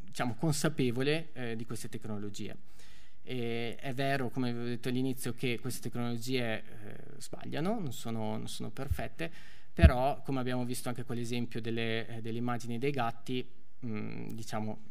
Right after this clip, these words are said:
mm, ci sa-, c'è, c'è comunque e continuerà a esserci un'evoluzione di questi strumenti che porterà sempre,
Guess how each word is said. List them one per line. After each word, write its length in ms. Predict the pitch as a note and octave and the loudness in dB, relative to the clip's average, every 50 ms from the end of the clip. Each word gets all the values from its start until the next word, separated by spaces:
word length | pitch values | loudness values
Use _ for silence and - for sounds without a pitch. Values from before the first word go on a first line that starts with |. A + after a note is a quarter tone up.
| - | -2
mm, 320 | A#2+ A2+ A2 A2 A2 A2 A2+ A2+ | -2 -2 -2 -2 -2 -2 -2 -2
ci 140 | - - C3 | -2 -2 -2
sa-, 280 | - - A#2+ A#2 - - | -2 -2 -2 -2 -2 -2
c'è, 180 | - - B2 | -4 -4 -2
c'è 220 | A#2 - - C#3 C3+ | -2 -2 -2 -2 -2
comunque 500 | - B2+ A#2+ B2 B2 A#2+ - B2+ B2 B2 | 0 0 0 0 0 0 0 -2 -2 -2
e 120 | - B2+ | -2 -2
continuerà 480 | - B2+ A#2 - - A#2+ A#2 A2+ A#2 A#2 | -2 -2 -2 -2 -2 -2 0 0 2 2
a 60 | A2 | 2
esserci 340 | G#2 G#2 - - B2+ - A#2 | 0 0 -2 -4 -4 -2 -2
un'evoluzione 500 | A2+ A2 A2 A2 A2 A2+ - - B2 A2+ | -2 -2 -2 -2 -2 -2 -2 -2 -2 -2
di 100 | A2 G#2+ | -2 -2
questi 220 | G#2+ G#2+ - C3 | -2 -2 -2 -2
strumenti 400 | A#2+ - - C3 A#2 A2 G#2+ C3 | -2 -2 -2 -2 -2 -2 -2 -2
che 80 | A2+ A#2 | -2 -2
porterà 420 | - A#2 A2 - - A2+ A2+ A2 | -2 -2 -2 -2 -2 -2 -2 -2
sempre, 460 | A2 - A2+ A2+ A2 A2 A#2 A#2 A2 | -2 -2 -2 -2 -2 -2 -2 -2 -2